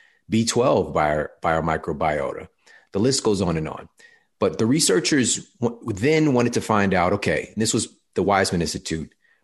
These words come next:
how does this show up in humans? And so we know that there's a certain bacteria cascade that's associated with obesity. And we know there's a certain bacteria cascade associated with leanness. And so they found test subjects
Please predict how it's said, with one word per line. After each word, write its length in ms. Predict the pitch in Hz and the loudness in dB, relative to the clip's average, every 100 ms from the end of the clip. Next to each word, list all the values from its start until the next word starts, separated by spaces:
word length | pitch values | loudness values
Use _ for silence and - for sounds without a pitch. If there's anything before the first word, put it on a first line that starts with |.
| _ - | _ -2
how 160 | 139 | 0
does 140 | 165 147 | 2 2
this 180 | 143 | 2
show 220 | - 143 123 | 2 2 2
up 140 | 113 | 0
in 80 | 87 | -2
humans? 580 | 85 127 69 64 - - _ _ - _ _ - | 0 0 -2 -6 -10 -12 _ _ -20 _ _ -6
And 100 | 104 | -2
so 600 | - 117 107 101 95 - | 0 2 4 2 0 -6
we 200 | - 127 | -2 2
know 240 | 185 151 113 | 4 4 2
that 120 | 98 | 2
there's 160 | 104 87 | 2 0
a 40 | |
certain 420 | - - 139 117 | 0 0 0 0
bacteria 540 | 98 95 - 156 151 90 | 0 0 -2 0 2 0
cascade 800 | - 85 - 85 69 65 67 - _ _ _ | 0 0 0 0 -2 -4 -8 -18 _ _ _
that's 160 | 101 95 | -4 0
associated 720 | 98 - 135 147 104 87 78 | 0 2 0 0 0 0 -2
with 320 | 78 73 78 - | -2 -2 -4 -4
obesity. 640 | 98 85 165 - - - - _ _ - | -2 0 0 0 -4 -10 -20 _ _ -4
And 80 | 92 | 0
we 60 | |
know 120 | 90 95 | 2 2
there's 160 | 98 | 0
a 40 | 92 | 0
certain 300 | - 107 92 | 0 0 2
bacteria 540 | 92 - 185 208 127 | 0 0 0 2 2
cascade 720 | - 80 76 82 67 69 - _ _ - | 2 0 0 -2 -2 -2 -6 _ _ -8
associated 580 | - 120 104 - 95 87 | -2 0 2 2 0 0
with 180 | 80 82 | -2 -2
leanness. 580 | 87 78 67 - - - _ _ _ _ _ _ | -2 -2 -2 -2 -4 -6 _ _ _ _ _ _
And 80 | - | -4
so 80 | 107 | 0
they 100 | 101 | 0
found 340 | - 92 95 | 0 0 0
test 240 | - 170 - | 2 0 2
subjects 540 | 104 76 85 101 - | 0 0 -2 0 -4